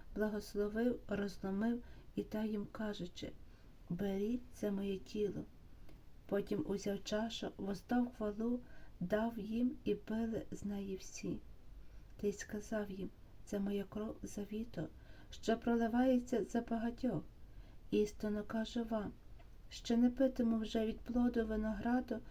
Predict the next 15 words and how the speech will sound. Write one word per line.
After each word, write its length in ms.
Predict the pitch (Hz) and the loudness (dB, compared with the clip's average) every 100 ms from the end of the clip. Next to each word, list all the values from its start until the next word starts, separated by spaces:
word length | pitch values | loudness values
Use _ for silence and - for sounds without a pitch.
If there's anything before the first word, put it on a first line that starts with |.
| - - | -12 -6
аж 200 | - 196 | -4 -4
по 180 | - 208 | -2 -4
той 240 | 208 214 196 | 0 0 2
день, 300 | 226 247 254 - - - | 2 2 0 -6 -8 -4
як 160 | 208 | -2
новим 420 | 214 214 208 240 214 | 2 2 4 4 4
буду 340 | 220 233 214 | 4 0 2
його 280 | 208 214 202 | 2 2 0
пити 340 | - 214 214 | -2 -2 -2
в 60 | 208 | -4
Царстві 460 | - 233 220 - 151 151 | 0 -2 -2 0 0 0
Божім». 360 | 180 180 - - - - - - - - | -2 -2 -2 -4 -4 -12 -12 -12 -12 0
І, 100 | 139 | 0
проспівавши, 960 | 139 196 196 - 196 208 240 - 202 196 - - - | 4 2 0 -2 2 4 2 0 -2 -4 -8 -12 -8
вийшли 680 | - 190 208 247 - - 233 | -6 -2 2 2 0 -2 -2